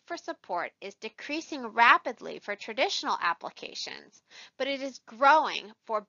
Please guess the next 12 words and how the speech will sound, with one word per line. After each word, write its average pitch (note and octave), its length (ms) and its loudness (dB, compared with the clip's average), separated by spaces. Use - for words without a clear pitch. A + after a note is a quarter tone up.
business A#3 440 -10
process E3 520 -4
automation G3 600 -8
solutions. - 1000 -18
The B3+ 80 -6
C D#4+ 280 2
R E4+ 240 12
M G3+ 320 4
E G#3+ 80 -2
R E3+ 260 2
P C4 280 -12
market F#3 640 -6